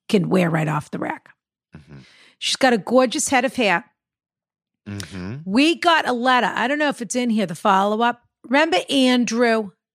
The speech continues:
Speaker 1: wrote to us. So his sister wrote to us. "It's my brother's birthday. Y-, I'm begging you to a Cameo without a Cameo."
Speaker 2: Oh, I remember that. Yeah.
Speaker 1: Remember that?
Speaker 2: Yeah.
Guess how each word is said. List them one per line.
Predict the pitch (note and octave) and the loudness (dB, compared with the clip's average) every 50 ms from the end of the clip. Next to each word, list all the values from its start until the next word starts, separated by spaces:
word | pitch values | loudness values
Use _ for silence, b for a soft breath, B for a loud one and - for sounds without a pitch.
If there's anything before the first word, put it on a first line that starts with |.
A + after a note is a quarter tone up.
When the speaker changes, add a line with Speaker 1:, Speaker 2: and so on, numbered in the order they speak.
| _ _ _ _ _ | _ _ _ _ _
Speaker 1:
wrote | A3 A#3 A3+ G#3 G3+ G#3 - | 0 2 4 4 2 0 -2
to | - A#3+ A#3+ A3+ | -2 0 2 2
us. | G#3 - - - - | 2 2 0 -2 -2
So | - D4 C4+ A3+ | 0 2 2 2
his | B3+ A#3+ - - | 2 0 0 0
sister | - D4+ D4 C4+ - - - C#4 B3+ | 2 2 2 2 2 -2 -4 -4 -2
wrote | A#3+ A#3 G#3+ G#3 - - | 0 0 0 0 -2 -4
to | G3+ E3+ | -8 -8
us. | D3+ D#3+ - - | -4 -4 -4 -4
"It's | F#3+ - | -4 -4
my | B3 B3 A#3+ | -4 -4 0
brother's | - C4+ A#3+ A#3+ B3 B3+ A3+ | 2 2 2 2 0 -4 -6
birthday. | - _ B3 A3+ A3 A3 G#3+ A3 - - F#3+ D#3+ D#3 B B B B B B - | -2 _ 2 4 4 2 2 -2 -4 -6 -6 -6 -6 B B B B B B -10
Y-, | - A#3+ C#4 D#4 | -4 0 2 4
I'm | C#4+ C4 A3+ | 4 2 2
begging | - C4 A#3+ A#3+ G#3 A#3+ B3+ B3 | 2 2 2 2 2 0 0 0
you | A#3 A#3 | 2 2
to | G#3 G#3+ G#3+ | 2 2 2
a | G#3 | 0
Cameo | - - B3+ A3+ A3 G#3+ A3 A3 G#3+ G#3+ | -2 -2 -2 -2 0 0 0 0 0 0
without | G#3 G#3+ G#3 G3 A3 | 2 2 0 0 0
a | |
Cameo." | - - B3 A#3 G#3+ G#3 G#3 G#3+ F#3 F#3 G#3+ - - _ - | -2 -2 -2 -2 -2 -2 -2 -4 -4 -4 -6 -8 -12 _ 2
Speaker 2:
Oh, | D#3+ D#3+ D#3+ D#3 D3+ D3 C#3+ C3+ B2+ | 4 4 6 6 4 4 4 4 4
I | A#2+ A#2 | 4 4
remember | A2+ G#2 F#2+ E2+ D#2+ D2+ | 4 2 0 -6 -10 -12
that. | D2 D2 D2+ - | -14 -14 -8 -4
Yeah. | B3 | -2
Speaker 1:
Remember | B3+ A#3+ A3+ A#3+ | 0 2 2 2
that? | B3+ B3+ C4 C4+ - - - _ - | 4 4 4 2 2 -2 -8 _ -6
Speaker 2:
Yeah. | - G3+ G3 F3 D3 C#3+ | -2 0 0 0 0 -4